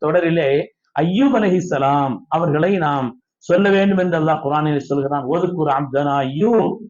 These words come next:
நம்முடைய அடியார் அய்யூப் அலைஹிஸ்ஸலாமை பற்றி நாயகமே மக்களுக்கு சொல்லி காட்டுங்கள் என்று சொல்கிறான். நாம தெரிஞ்சிருக்கணும், குர்ஆனுடைய வரலாறு அல்லாஹ் சொல்லி காட்ட வேண்டும் என்று சொல்லக்கூடிய வரலாறுங்கிறதுனால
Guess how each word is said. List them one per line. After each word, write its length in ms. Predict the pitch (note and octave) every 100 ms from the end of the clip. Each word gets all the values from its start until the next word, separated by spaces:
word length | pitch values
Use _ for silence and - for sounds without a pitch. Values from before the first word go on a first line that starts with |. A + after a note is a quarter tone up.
| _ _ _ _ -
நம்முடைய 360 | D#3+ F#3 F3+
அடியார் 640 | D#3+ F3+ A3 A3 G3+ C#3 -
அய்யூப் 280 | D#3 G3 C4
அலைஹிஸ்ஸலாமை 640 | B3 A#3+ - A3 G#3+ G#3 G3+
பற்றி 220 | F#3+ F#3+
நாயகமே 520 | E3+ F3+ F3+ G3+ A#3
மக்களுக்கு 440 | G3 E3+ G#3 G3+ F#3+
சொல்லி 320 | D3+ E3+ F3
காட்டுங்கள் 440 | D#3+ D#3 D3+ D3
என்று 180 | C3+ C3+
சொல்கிறான். 380 | - - - F#2
நாம 200 | C3 D#3+
தெரிஞ்சிருக்கணும், 760 | - F#3 B3 A3 F#3+ C#3+ A#2 _ _ _ _ _ _ _ -
குர்ஆனுடைய 500 | F3 A3 C4+ B3+ A#3
வரலாறு 560 | F#3+ F3 F3 D#3+ A2 - D3
அல்லாஹ் 220 | G3+ A3
சொல்லி 340 | - F#3+ G#3+
காட்ட 340 | G3+ G3 G#3+ B3+
வேண்டும் 260 | B3 A#3+
என்று 160 | A3+ G#3
சொல்லக்கூடிய 560 | - G3 G#3 F#3+ F#3
வரலாறுங்கிறதுனால 960 | E3 D#3 E3 D#3 D3+ C#3+ D#3 F3 E3